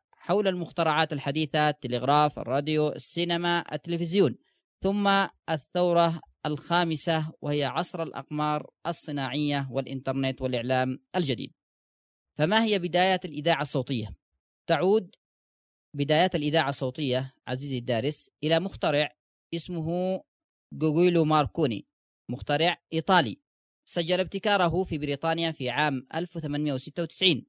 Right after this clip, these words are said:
استفاد ماركوني من تجارب من سبقوه من العلماء في الكهرباء والكهرومغناطيسية واللاسلكي.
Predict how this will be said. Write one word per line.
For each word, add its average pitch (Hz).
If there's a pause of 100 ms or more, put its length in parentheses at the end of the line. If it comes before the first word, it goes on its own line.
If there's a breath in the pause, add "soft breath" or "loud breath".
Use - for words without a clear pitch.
(720)
استفاد 190 (760)
ماركوني 180
من 143
تجارب 165
من 143
سبقوه 165
من 165
العلماء 139
في 147
الكهرباء 123
والكهرومغناطيسية 127
واللاسلكي. 160